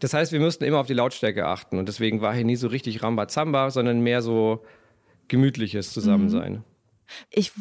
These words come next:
Speaker 2: wollte auch gerne wissen, welche Bedeutung hatte eigentlich das Bouldern vor fünfzehn Jahren, als ihr hier losgelegt habt? War das irgendwie schon so ein Ding?
Speaker 1: Also vor fünfzehn Jahren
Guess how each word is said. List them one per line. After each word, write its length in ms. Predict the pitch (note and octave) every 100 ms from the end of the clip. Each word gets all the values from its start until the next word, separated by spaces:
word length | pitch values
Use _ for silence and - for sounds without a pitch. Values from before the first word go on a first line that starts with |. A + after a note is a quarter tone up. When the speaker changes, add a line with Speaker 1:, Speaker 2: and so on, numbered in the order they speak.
| -
Speaker 2:
wollte 260 | G3 A#3+ B3+
auch 120 | G3+
gerne 260 | A3+ A3 G3+
wissen, 300 | A3+ A#3+ G3+
welche 240 | G3 G#3
Bedeutung 560 | F#3 - G3 G#3 G3+ F3+
hatte 260 | G3+ A#3+
eigentlich 220 | - G3 F#3
das 120 | E3+
Bouldern 340 | F#3 F#3 F3
vor 140 | F3 F3
fünfzehn 500 | G3+ F3 - F3+ F3
Jahren, 420 | E3+ F3+ E3+ E3 -
als 280 | F3+ F3 -
ihr 140 | A3
hier 180 | G3+ F#3+
losgelegt 600 | F#3+ A#3 - F3+ E3+ -
habt? 240 | E3 - -
War 160 | F#3+
das 160 | A3+ -
irgendwie 340 | G#3+ G#3+ G#3
schon 260 | F#3+ G3 G3
so 100 | F#3
ein 120 | F3
Ding? 200 | G3 C4 G4+ _ - - - - - _ _ -
Speaker 1:
Also 240 | C3 C#3+
vor 100 | E3+
fünfzehn 380 | D#3+ F#3+ F#3 D#3+
Jahren 360 | D3+ D#3 E3